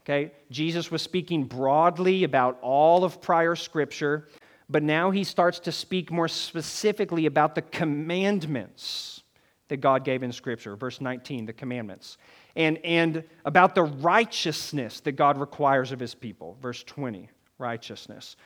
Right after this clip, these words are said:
So here's the focus now, the, the righteous requirements of the commandments in Scripture. In verse nineteen, Jesus spoke about doing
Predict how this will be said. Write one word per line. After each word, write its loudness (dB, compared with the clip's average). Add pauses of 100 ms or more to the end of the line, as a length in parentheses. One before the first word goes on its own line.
(160)
So 0
here's 2
the 2
focus 2
now, -2 (480)
the, 2
the 0
righteous 0
requirements 0
of -6
the -8
commandments -8 (840)
in -8
Scripture. -14 (1800)
In 0
verse 2
nineteen, -4
Jesus -6
spoke -2
about -2
doing -2